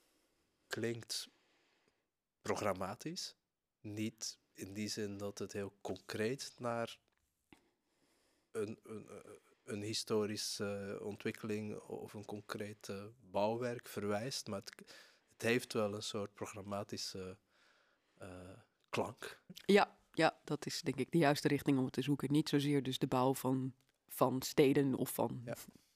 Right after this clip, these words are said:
Speaker 2: andere soort woningen, gebouwen, maar meer inderdaad, eh, de, de landbouw. Eh, dus het, ehm, soort van de, de, de stasis,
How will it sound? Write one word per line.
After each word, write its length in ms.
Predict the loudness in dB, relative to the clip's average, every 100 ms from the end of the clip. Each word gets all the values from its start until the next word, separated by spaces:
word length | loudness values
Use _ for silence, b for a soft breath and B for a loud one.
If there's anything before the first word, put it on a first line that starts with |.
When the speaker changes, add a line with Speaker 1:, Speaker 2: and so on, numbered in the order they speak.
| _
Speaker 2:
andere 320 | -2 0 0
soort 400 | 0 -2 -2 -4 -10 -14 -10 -4
woningen, 600 | -2 2 4 4 4 2
gebouwen, 440 | 2 4 6 6 2 B B B
maar 200 | 0 4
meer 260 | 6 6 6
inderdaad, 520 | 4 4 4 2 -2 -6
eh, 300 | -2 -2 -2 -4
de, 260 | -4 -2
de 100 | 2
landbouw. 540 | 4 6 4 2 2 -2 B B B B B _
Eh, 440 | 0 2 2 0 -2
dus 340 | -4 -2 -2
het, 440 | 0 0 0 -8 -8
ehm, 600 | -6 -4 -2 -2 -4 -6 -8 -12 _ _ _
soort 220 | -20 -12
van 140 | -6 -4
de, 160 | -4 -4
de, 200 | -4 -2
de 120 | -2
stasis, 920 | -2 2 8 8 8 2 0 -4 -6